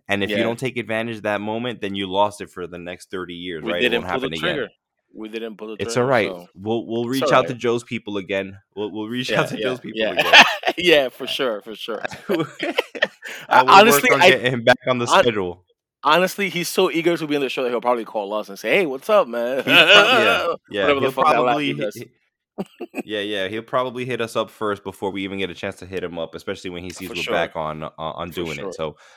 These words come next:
Speaker 1: look us, look up, look out for that episode coming soon.
Speaker 2: His favorite, I, I, I hear that it's his favorite podcast, actually. <laughs>
Speaker 1: He can't get enough of it. I, I, yeah, he was pretty upset over the last month when we weren't putting anything out. So I, I get
Speaker 2: We're
Speaker 1: it. I
Speaker 2: back,
Speaker 1: get it.
Speaker 2: Seth. We're back.
Speaker 1: Excited
Speaker 2: We're back.
Speaker 1: for that.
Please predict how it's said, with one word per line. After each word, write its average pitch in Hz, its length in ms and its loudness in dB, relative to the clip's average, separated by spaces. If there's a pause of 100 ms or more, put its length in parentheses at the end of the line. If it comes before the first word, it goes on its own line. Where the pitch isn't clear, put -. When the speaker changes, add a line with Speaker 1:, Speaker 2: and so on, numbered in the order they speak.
Speaker 1:
look 139 160 0
us, 139 120 2
look 156 180 0
up, 170 180 4
look 139 180 -4
out 175 180 0
for 156 100 -6
that 143 160 4
episode 90 480 -4
coming 101 200 -8
soon. 104 320 -10
Speaker 2:
His 156 140 -4
favorite, 202 360 4 (120)
I, - 300 6 (160)
I, 254 260 6
I 214 200 12
hear 226 180 10
that 208 160 8
it's 180 200 2
his 160 140 -10
favorite 156 280 2
podcast, 123 460 4
actually. 101 380 -8 (320)
<laughs> - 80 -4 (1300)
Speaker 1:
He 120 180 -8
can't 160 240 0
get 165 140 2
enough 156 260 0
of 123 160 -6
it. 95 100 2
I, 92 200 2
I, - 80 -4
yeah, 117 420 2
he 98 80 -6
was 113 140 2
pretty 135 300 -2
upset 123 320 -2
over 101 120 0
the 92 80 -4
last 95 260 0
month 98 200 -6
when 95 100 -10
we 95 60 -8
weren't 92 240 -6
putting - 180 -8
anything 90 320 -10
out. 80 220 -8
So 82 100 -8
I, 80 140 -4
I 90 40 -6
get 87 220 -4
Speaker 2:
We're 82 80 0
Speaker 1:
it. 131 40 -14
I - 40 -14
Speaker 2:
back, 139 160 6
Speaker 1:
get 85 60 -6
it. - 20 -6
Speaker 2:
Seth. - 340 0
We're 123 120 -2
back. 120 220 2
Speaker 1:
Excited 120 200 0
Speaker 2:
We're 131 60 -4
back. 120 140 2
Speaker 1:
for 98 40 -4
that. 95 280 -2